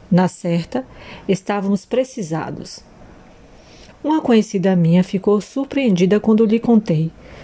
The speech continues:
Sempre pensara que, uma vez mendigo, último ponto de parada de uma pessoa,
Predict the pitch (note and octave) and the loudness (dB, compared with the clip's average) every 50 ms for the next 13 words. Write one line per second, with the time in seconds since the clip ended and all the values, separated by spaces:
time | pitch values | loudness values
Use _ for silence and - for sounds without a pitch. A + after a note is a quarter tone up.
0 | - - - - - - - - - A3 A3 - B3+ - - F#3 F3 - - - | -20 -20 -20 -20 -20 -20 -16 -8 -4 -4 -2 -2 -2 0 0 -2 -2 -2 -6 -8
1 | F3+ F3+ F#3 F#3 F#3 F3+ - - - F3 E3 E3 D#3+ - - - - - - - | -4 -4 -2 -2 -2 -4 -6 -4 -4 -2 -2 -2 -2 -6 -14 -20 -20 -20 -20 -20
2 | - - A#3+ A3 A3 G#3+ F3 F#3 F#3 E3+ F3+ F3+ E3+ D#3 C#3 F#3 G#3 A3+ G3+ F3+ | -8 0 2 4 4 4 4 4 2 4 4 2 2 2 2 0 0 0 0 -2
3 | G3 - - - - - - - - - _ _ - - - - - - B3 C4 | -4 -6 -10 -20 -20 -20 -20 -20 -20 -20 _ _ -20 -20 -20 -18 -8 -6 -6 -6
4 | C4 - C4 B3 A#3+ B3 - - - - - - - - - - - G#3 G#3+ G#3 | -4 -4 -4 -4 -4 -4 -8 -14 -20 -20 -20 -20 -20 -20 -10 0 2 2 2 2
5 | A#3 F#3+ G3 G#3+ - A3+ G#3 F#3+ F#3 F#3 F3 F#3+ F3+ G3+ G3+ G3+ G3+ A3+ A3 - | -2 -4 -4 -4 -4 -2 -2 0 0 0 0 0 0 0 0 0 2 0 0 0
6 | - - F3 D#3+ E3+ E3 | -2 -8 -6 -6 -6 -6